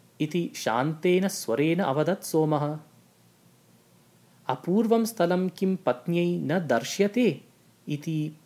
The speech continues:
पुनः अपृच्छत् रामः। "तत्तु बहोः कालात् पूर्वमेव कृतं मया"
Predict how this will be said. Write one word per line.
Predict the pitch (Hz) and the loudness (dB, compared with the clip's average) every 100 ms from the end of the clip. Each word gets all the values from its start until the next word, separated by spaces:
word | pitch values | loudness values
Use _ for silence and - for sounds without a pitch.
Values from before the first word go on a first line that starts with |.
| - | -4
पुनः | 147 180 196 | 0 2 2
अपृच्छत् | 135 135 156 - 185 196 | 0 0 -4 0 -2 2
रामः। | 165 156 147 143 147 _ _ _ _ _ _ _ _ _ _ _ _ _ _ _ _ _ _ _ _ _ - | 2 2 0 -2 -8 _ _ _ _ _ _ _ _ _ _ _ _ _ _ _ _ _ _ _ _ _ -2
"तत्तु | 208 - 269 | -2 2 -2
बहोः | 156 117 - 185 214 226 233 | 2 0 2 2 6 4 4
कालात् | 110 139 190 208 - - | 2 4 2 0 -2 -4
पूर्वमेव | 139 190 220 233 233 294 | 0 4 6 6 4 4
कृतं | 294 - 170 | 2 2 2
मया" | 226 202 175 170 | 4 4 4 2